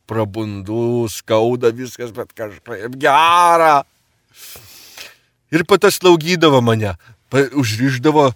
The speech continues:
su bintu rankas, kaip užgipsuotas būdavau. Tik tai kojos, nuo juosmens į apačią neužgipsuota.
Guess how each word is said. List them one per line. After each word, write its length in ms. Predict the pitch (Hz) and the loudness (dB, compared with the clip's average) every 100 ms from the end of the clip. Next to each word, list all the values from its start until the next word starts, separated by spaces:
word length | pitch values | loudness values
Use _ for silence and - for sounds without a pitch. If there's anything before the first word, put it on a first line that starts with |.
| _ | _
su 220 | - - | -12 -10
bintu 440 | 110 120 143 143 135 | -2 0 0 0 0
rankas, 680 | 120 113 101 117 139 - - _ _ - | 2 0 2 2 2 -2 -12 _ _ 0
kaip 260 | 143 - _ _ _ _ _ _ - | 0 -2 _ _ _ _ _ _ -2
užgipsuotas 920 | 147 120 143 - 147 156 151 143 117 | -2 0 -2 0 2 2 2 0 0
būdavau. 600 | 104 139 123 123 113 95 - _ _ - | -2 0 2 2 0 -2 -8 _ _ -6
Tik 220 | 156 - | -4 -2
tai 180 | - 143 | 0 0
kojos, 580 | - 151 151 147 127 - | 2 2 4 4 2 0
nuo 140 | 160 | 2
juosmens 560 | 151 147 - 160 151 - | 4 2 2 0 0 0
į 100 | 151 | 2
apačią 360 | 131 127 117 123 | 2 0 -2 -2
neužgipsuota. 800 | 117 104 104 107 - 113 98 | -2 -4 -8 -6 -2 -2 -4